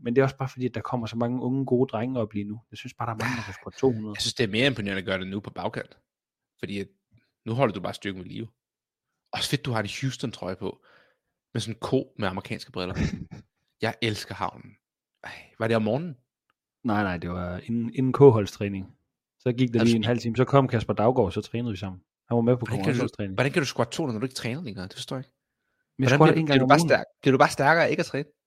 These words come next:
Speaker 1: Åbenbart.
Speaker 2: What the
Speaker 1: Jeg
Speaker 2: hell?
Speaker 1: sku-, jeg har også, jeg, jeg lavede også lige hundrede og halvtreds i bænken den anden dag. Easy.
Speaker 2: Hvad? Hvad foregår der?
Speaker 1: Jamen, jeg ved ikke, hvad der foregår.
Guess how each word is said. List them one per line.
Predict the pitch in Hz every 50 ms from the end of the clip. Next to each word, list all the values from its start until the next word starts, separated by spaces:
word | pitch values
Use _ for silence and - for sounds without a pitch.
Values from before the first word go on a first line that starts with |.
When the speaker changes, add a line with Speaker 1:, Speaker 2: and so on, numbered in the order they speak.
| _ _ _ _ _ _ _ -
Speaker 1:
Åbenbart. | 147 175 - 165 156 170 175 120 - - _ _ _ _ _ _ _ _ _ - -
Speaker 2:
What | 147 160 180 - -
the | 165 160
Speaker 1:
Jeg | 143
Speaker 2:
hell? | 165 175 180
Speaker 1:
sku-, | - -
jeg | 139 135
har | 131 127 131
også, | 151 151 147
jeg, | - 143 139 135 -
jeg | 143 143 139 131 127 123
lavede | 127 131 131
også | 139 135
lige | - 143
hundrede | 131 151 156 156
og | 127
halvtreds | 113 107 - - 135 139 135 -
i | 110
bænken | 104 131 139 139 139 -
den | 101
anden | 98 101 104
dag. | 104 104 101 101
Easy. | - 127 135 151 160 - - - 104 95 - _ _ _ _ _ _ _ _ _ _ _ _ _ _ _ _ _ _ _ _ _ _ -
Speaker 2:
Hvad? | 107 113 131 190 220 262 247 -
Hvad | - 175
foregår | - - - 165 226 349 - - 135
der? | 117 101 - - _ _ _ _ _ _ _ _ -
Speaker 1:
Jamen, | 131 135 139 135
jeg | 120 113 107 -
ved |
ikke, | 135 135 135
hvad | 131 123
der | - -
foregår. | 175 - - 147 123 107